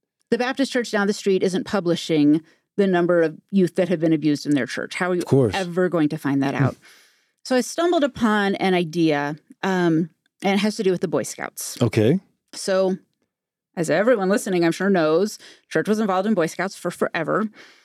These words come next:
Speaker 1: Um, co-, depending upon the decade, it hovers around about thirty percent of the troops are Latter-day Saint troops.
Speaker 2: Okay.
Speaker 1: Right? Um, we know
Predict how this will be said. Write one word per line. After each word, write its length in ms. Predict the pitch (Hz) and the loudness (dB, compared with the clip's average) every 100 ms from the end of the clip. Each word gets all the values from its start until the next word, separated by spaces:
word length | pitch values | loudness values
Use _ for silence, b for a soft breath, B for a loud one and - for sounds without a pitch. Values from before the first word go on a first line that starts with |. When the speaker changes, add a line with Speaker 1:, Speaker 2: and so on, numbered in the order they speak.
| B B - | B B -6
Speaker 1:
Um, 480 | 185 175 170 160 147 - _ _ _ _ - | -2 0 2 2 -2 -6 _ _ _ _ -6
co-, 180 | 220 196 202 | -4 -4 -2
depending 400 | 226 208 202 254 | -2 0 0 0
upon 240 | 247 254 | 2 2
the 100 | 285 | 2
decade, 640 | 202 170 156 147 180 262 b b b | 0 -2 0 2 2 0 b b b
it 160 | - - _ _ _ _ _ _ | -2 -2 _ _ _ _ _ _
hovers 420 | 208 208 208 240 240 | -4 0 2 2 0
around 380 | 208 196 190 | 0 2 2
about 200 | 214 208 - | 0 -2 -6
thirty 340 | 196 180 233 | -2 0 0
percent 680 | - 294 - 165 160 196 - | 0 -4 -2 0 0 0 -2
of 140 | 185 | -2
the 80 | 185 | -2
troops 680 | - - 156 - - - - _ _ - | -2 -2 -2 -2 -8 -10 -12 _ _ -2
are 80 | |
Latter-day 300 | 196 156 170 | -2 -2 -2
Saint 240 | 214 349 - | -2 -2 -2
troops. 520 | - - - - - | -4 -6 -6 -14 -4
Speaker 2:
Okay. 420 | 113 - 101 151 202 | -2 2 4 4 4
Speaker 1:
Right? 200 | - 285 233 B B B B - | 2 0 -4 B B B B -2
Um, 520 | 196 180 165 160 165 _ _ _ _ - _ _ _ _ _ _ _ _ _ _ | 0 2 2 0 -2 _ _ _ _ -20 _ _ _ _ _ _ _ _ _ _
we 420 | 202 202 254 285 | 0 2 4 6
know 840 | 311 262 208 165 156 156 202 277 | 6 6 4 2 4 2 4 2